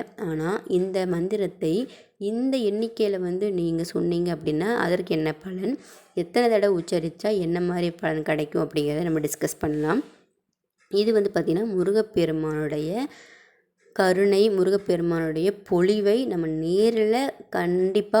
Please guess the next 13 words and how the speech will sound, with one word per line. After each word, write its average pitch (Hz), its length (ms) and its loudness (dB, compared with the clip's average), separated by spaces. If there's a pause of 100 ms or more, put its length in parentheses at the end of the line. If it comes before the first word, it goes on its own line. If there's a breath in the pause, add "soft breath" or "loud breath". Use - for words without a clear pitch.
பார்க்க 175 420 -2
முடியும்னு 175 520 0
அடிச்சு 180 480 -2
சொல்லியிருக்காங்க. 170 640 -2 (100)
யாரு 156 440 -4
அப்படின்னா 147 500 -6 (600 loud breath)
சத்குரு 175 600 2 (160)
சச்சிதானந்த 165 880 -2
அப்படிங்கிறவர் 151 680 -2
ஒருத்தர் 151 320 -4
சொல்லியிருக்காரு. 147 720 -2
ஓகேங்களா? 160 480 -4 (600 loud breath)
இப்ப 196 200 -6